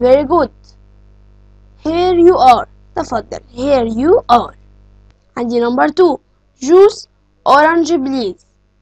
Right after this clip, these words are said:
Juice orange please. هي بترتيبها ايه؟ Excellent. Orange juice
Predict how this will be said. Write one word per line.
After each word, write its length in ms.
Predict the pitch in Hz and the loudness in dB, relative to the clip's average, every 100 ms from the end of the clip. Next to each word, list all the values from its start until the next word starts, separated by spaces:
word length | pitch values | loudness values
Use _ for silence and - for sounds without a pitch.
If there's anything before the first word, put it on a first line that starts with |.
| _ _ - | _ _ -10
Juice 520 | 233 285 370 440 - _ 277 | -4 0 0 -2 -10 _ 0
orange 380 | 285 302 302 | 0 0 -2
please. 380 | 330 262 247 196 _ _ _ _ _ - | -4 -4 -8 -10 _ _ _ _ _ -4
هي 160 | 240 | -2
بترتيبها 580 | 240 247 233 269 262 254 | -2 -6 -8 -8 -6 -4
ايه؟ 220 | - 262 - _ _ - | -4 -4 -8 _ _ -4
Excellent. 480 | 320 - - 214 - _ _ _ _ _ _ _ _ _ _ _ - | -4 -6 -16 -16 -16 _ _ _ _ _ _ _ _ _ _ _ 2
Orange 400 | 330 349 339 277 | 2 2 -2 -4
juice 440 | 247 226 269 294 | -6 -6 -8 -8